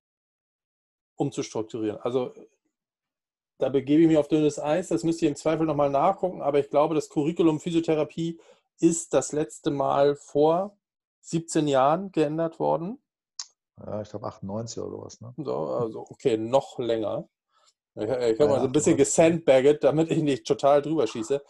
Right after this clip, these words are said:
Speaker 1: Aber
Speaker 2: Ja, nee, es ist, äh, man muss ja immer noch, äh,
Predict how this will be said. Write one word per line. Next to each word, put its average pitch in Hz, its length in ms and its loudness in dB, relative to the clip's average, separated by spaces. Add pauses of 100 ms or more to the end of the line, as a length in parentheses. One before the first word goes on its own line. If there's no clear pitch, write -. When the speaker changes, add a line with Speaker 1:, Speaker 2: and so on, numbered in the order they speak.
(480)
Speaker 1:
Aber 156 380 6
Speaker 2:
Ja, 117 140 4
nee, 127 100 2
es - 160 0
ist, - 340 -10
äh, 117 340 6 (100)
man 117 160 -4
muss 127 140 -6
ja 120 100 4
immer 123 180 0
noch, 120 240 2
äh, 127 40 -2